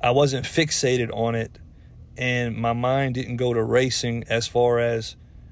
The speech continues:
"Oh no, how am I feeling? Where is this going?" I didn't have that paranoia and anxiety to how I was feeling. And I was able to sleep and wake up this morning, and I'm feeling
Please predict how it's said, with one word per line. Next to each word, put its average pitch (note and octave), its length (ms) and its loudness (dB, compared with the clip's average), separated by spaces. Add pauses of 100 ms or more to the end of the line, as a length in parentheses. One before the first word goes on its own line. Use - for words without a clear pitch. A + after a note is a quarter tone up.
(380)
"Oh B2 120 2
no, A#2+ 480 -2
how A#2 220 2
am A#2 80 0
I A#2 100 0
feeling? A2 540 -2
Where A#2+ 320 2
is A#2 120 -2
this A#2 200 -4
going?" G#2+ 480 -6 (480)
I A2 80 2
didn't C3 200 0
have C#3 200 0
that B2+ 180 2
paranoia B2 600 0
and A2+ 160 -4
anxiety A#2 840 0 (460)
to B2 120 0
how A#2 260 4
I A2+ 40 4
was A2+ 180 0
feeling. A2+ 440 0 (520)
And A2+ 100 0
I A#2 60 4
was A2+ 100 2
able A2+ 180 2
to A2+ 60 -2
sleep B2+ 400 -2
and A2+ 140 -4
wake A#2 220 -2
up B2+ 220 4 (300)
this B2 260 -4
morning, C#3+ 400 2 (720)
and A2+ 120 -2
I'm A2+ 120 2
feeling A#2 460 0